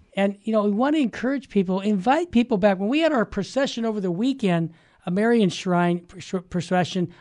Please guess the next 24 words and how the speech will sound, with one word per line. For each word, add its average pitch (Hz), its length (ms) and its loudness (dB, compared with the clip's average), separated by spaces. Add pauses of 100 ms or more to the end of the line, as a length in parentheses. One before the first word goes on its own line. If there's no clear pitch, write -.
around 190 280 2
the 180 80 -2
church 240 360 0
and 175 80 -2
around 190 180 0
the 165 80 -4
city 214 300 -2
of 175 120 -4
Covina, 185 560 0 (380)
we 277 160 6
invited 269 480 4
people 277 320 0
to - 160 -4
our 254 140 2
church - 380 -2
to 220 80 -6
come 247 260 -4
to 247 40 -2
Mass. 269 340 -2 (220)
They 330 100 -2
had 349 160 -2
thumbs 302 380 2
up. 320 200 2
They, 262 240 -2